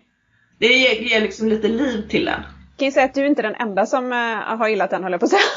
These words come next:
Speaker 2: <laughs> Den har alltså fått över tiotusen visningar. Det är helt galet.
Speaker 1: Ja, det är ju jätteroligt.
Speaker 2: Ja, det är jättekul. Men så att om ni vill se, om ni vill få korta små, för jag, jag tror inte att alla har upp-, upptäckt den här funktionen i Instagram.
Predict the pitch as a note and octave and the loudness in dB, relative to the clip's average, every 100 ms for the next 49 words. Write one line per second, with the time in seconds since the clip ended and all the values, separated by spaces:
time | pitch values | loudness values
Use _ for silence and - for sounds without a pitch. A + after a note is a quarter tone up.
0 | - C#5+ - C5 - - - - G#4 G4+ | 6 8 8 6 8 6 6 4 6 6
1 | G#4 G4 F4 D4 C4 A#3+ G3+ G3 G3 B3+ | 8 8 8 4 4 4 4 4 0 -4
2 | F#3 F#3 F3+ F3 F3 G3 F#3 - F#3+ A#3 | -4 -6 -6 -8 -10 -10 -10 -8 -4 -2
3 | G#3+ A3 F3+ E3 D#3 - C4+ G#3 A#2+ D3+ | 0 0 -2 -6 -16 2 2 4 0 2
4 | C#4+ - _ - _ _ _ - F#3 E3+ | 0 0 _ -20 _ _ _ -2 4 6
5 | D#3+ E3 E3 - D3+ D3+ F3+ A#3 B3 C4+ | 6 4 0 -2 2 4 4 4 6 6
6 | B3+ A#3 A#3+ A3 A#3+ A3 C#4+ F#4+ F#4+ D4 | 6 0 -4 -4 0 2 2 0 0 0
7 | D4+ D#4+ D4 D4+ D4 F4 F4 D4 C#4+ D4 | 0 0 0 -2 -2 -2 0 0 0 -2
8 | D4+ D4+ F4 E4 E4 C#4 - G3+ F#3+ A3 | -4 -2 2 2 2 -2 0 0 0 -2
9 | F#3 F3 F#3 - C4 C#4+ D#4 D#4 C4+ G#3+ | -2 0 4 6 8 8 8 6 2 2
10 | G#3+ F#3+ - F3+ E3+ E3+ G#3+ - - - | 0 -2 0 0 0 0 -2 -8 -16 -4
11 | C4+ C4+ - C#4+ C#4+ C#4+ G3+ F3+ F#3+ A3+ | -2 -2 2 4 4 0 0 -2 -4 -4
12 | F3+ G3+ B3 B3+ B3+ - B3+ B3+ A#3+ E3+ | -4 -4 -4 -2 -2 -2 -4 -2 0 0
13 | D3+ | -2